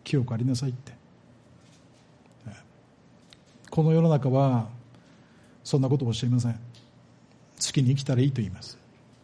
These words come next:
でも、あなたを作った神様はそうは教えてません。「清くありなさい」と、「正しくありなさい」って、そのように教えるわけです。そのように若い人々に教えていきなさいって。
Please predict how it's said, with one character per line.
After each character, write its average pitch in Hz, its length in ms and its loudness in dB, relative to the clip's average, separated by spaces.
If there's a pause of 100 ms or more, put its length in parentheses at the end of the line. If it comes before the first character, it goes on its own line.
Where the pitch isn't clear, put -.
(440)
で 151 80 4
も、 143 140 4
あ 156 40 6
な 185 100 6
た 175 100 4
を 143 100 4
作 208 220 0
っ - 20 -2
た 151 160 0
神 156 180 2
様 123 220 0
は 120 140 4
そ 139 120 0
う 117 140 0
は 110 60 -2
教 123 140 -2
え - 20 0
て 117 100 -2
ま 107 100 0
せ 101 120 -8
ん。 101 80 -10 (640)
「清 156 160 6
く 135 100 -4
あ 123 40 0
り 139 100 2
な 151 100 0
さ 156 140 -4
い」 160 80 -4
と、 - 80 -12 (640)
「正 131 260 4
し - 60 -6
く 170 80 -4
あ 156 40 2
り 156 80 2
な 170 100 2
さ 190 100 -4
い」 185 60 -2
っ - 20 -6
て、 - 60 -10 (1300)
そ - 120 -8
の 135 80 -2
よ 127 60 2
う 120 40 2
に 117 140 2
教 123 140 0
え 123 40 2
る 120 60 2
わ 110 80 0
け 92 80 -6
で 90 80 -12
す。 - 120 -14 (400)
そ - 160 -2
の 135 60 4
よ 127 160 2
う 123 40 4
に 143 240 2 (500)
若 120 300 2
い 131 180 2 (280)
人 - 180 -4
々 98 140 -6
に 98 200 -6
教 117 140 -4
え 110 40 -2
て 113 100 -4
い - 20 0
き 110 80 -6
な 104 80 -4
さ 92 140 -10
い - 20 -14
っ - 20 -14
て。 - 200 -20